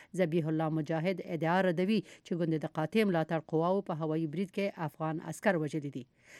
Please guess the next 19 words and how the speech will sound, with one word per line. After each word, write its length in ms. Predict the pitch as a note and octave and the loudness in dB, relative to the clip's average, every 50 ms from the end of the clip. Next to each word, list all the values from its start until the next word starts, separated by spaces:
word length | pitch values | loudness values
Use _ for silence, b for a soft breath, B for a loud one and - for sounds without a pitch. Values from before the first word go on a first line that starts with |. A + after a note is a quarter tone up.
| B B B G3 F#3+ | B B B 2 4
ذبیح 260 | E3+ G3+ G3 F3 G3+ | 4 6 4 4 6
الله 200 | G#3 G3+ G3 F#3+ | 4 4 4 4
مجاهد 400 | F#3 D#3+ G3 G3 G3+ G#3+ F#3+ G#3 | 2 4 4 4 4 2 2 2
وایي 100 | G#3 G#3 | 0 0
چې 320 | - - G#3+ G3+ - F#3+ E3 | 0 0 -2 -2 0 -2 0
امریکایي 480 | E3+ E3+ D#3+ - E3+ E3+ F#3 G3 F#3+ D#3+ | 0 0 0 0 -2 -2 0 0 0 0
هوایي 340 | E3+ D#3+ D#3 D#3+ E3+ E3+ - - D#3 | 0 0 0 0 0 -2 -4 -2 -2
قواو 320 | D#3 F3 F#3+ F#3+ G3 F#3+ B B B B B _ - | 2 2 2 2 2 -2 B B B B B _ 2
په 200 | F#3 F#3 F3+ F3+ - E3+ D#3 | 2 2 2 2 0 -6 -6
افغان 340 | - - F3 F3+ G3 G3 G3 - - D#3 | -4 0 2 2 2 2 0 -2 -6 -8
عسکرو 340 | - - A3 G#3 F#3 D3+ D#3+ | -2 0 2 2 2 2 2
باندې 260 | D#3+ D#3 D#3 D3 D#3 D#3 | 2 0 0 0 0 -2
بمباري 340 | D3+ D3 D#3 E3 G#3 G3+ | -2 -2 0 -2 0 0
کړې، 560 | - A#3 A#3+ A3+ - - - - _ G3 G3+ A#3+ | 2 0 0 0 -2 -8 -18 -10 _ 2 4 4
نهه 240 | B3+ G#3 G#3 - - E3+ | 6 4 2 2 2 0
تنه 280 | E3+ D#3 - D#3+ D#3 | 0 0 -2 -6 -6
افغان 260 | - D#3+ D3+ D3 D3+ D3 | -4 -4 -2 -2 -2 -4
عسکر 180 | - - D#3+ C#3 | -4 -4 -4 -4
یې 60 | C#3 | -4